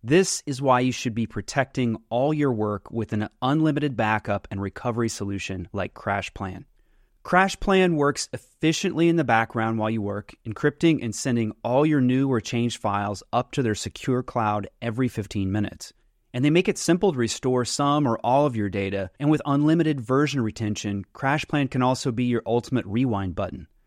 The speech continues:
I dropped my laptop on marble stairs just about an hour before stepping on stage at a big conference in Europe, and I lost my presentation. I didn't have a backup. Crash Plan would have saved me in that moment.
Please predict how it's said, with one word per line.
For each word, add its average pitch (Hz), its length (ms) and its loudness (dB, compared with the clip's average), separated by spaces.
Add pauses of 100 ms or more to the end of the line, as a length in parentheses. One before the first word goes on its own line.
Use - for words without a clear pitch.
(140)
I 135 120 4
dropped 151 260 6
my 127 180 4
laptop 117 560 2
on 107 140 -2
marble 123 400 2
stairs 117 540 -2
just - 340 -4
about 113 240 4
an 107 220 -4
hour 113 260 4
before 113 320 0
stepping 113 400 -2
on 104 80 -2
stage 107 420 -2
at 95 60 -8
a 90 60 -6
big 95 180 -4
conference 104 560 -6
in 101 140 -2
Europe, 101 400 0
and 117 120 0
I 110 60 2
lost 110 460 2
my 101 100 -4
presentation. 92 760 -6 (520)
I 135 100 2
didn't 151 140 4
have 127 120 4
a 104 60 0
backup. 101 460 -4 (100)
Crash 135 300 2
Plan 117 440 -2
would 107 140 -2
have 98 80 -6
saved 107 400 -2
me 98 300 -6
in 98 100 -6
that 98 220 -6
moment. 92 340 -8